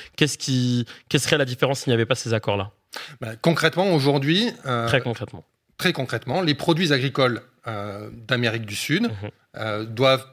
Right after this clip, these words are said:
Speaker 2: payer, doivent être, euh, enfin, ils sont taxés à l'entrée, euh,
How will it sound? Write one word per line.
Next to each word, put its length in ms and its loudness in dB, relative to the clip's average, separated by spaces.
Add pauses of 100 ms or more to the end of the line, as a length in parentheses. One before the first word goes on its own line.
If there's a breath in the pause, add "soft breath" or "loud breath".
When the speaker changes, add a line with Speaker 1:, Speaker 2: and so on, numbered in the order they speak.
Speaker 2:
payer, 420 4 (120)
doivent 240 0
être, 280 -6
euh, 400 -2
enfin, 140 -6
ils 60 -4
sont 140 -4
taxés 440 0
à 120 0
l'entrée, 380 0
euh, 340 -6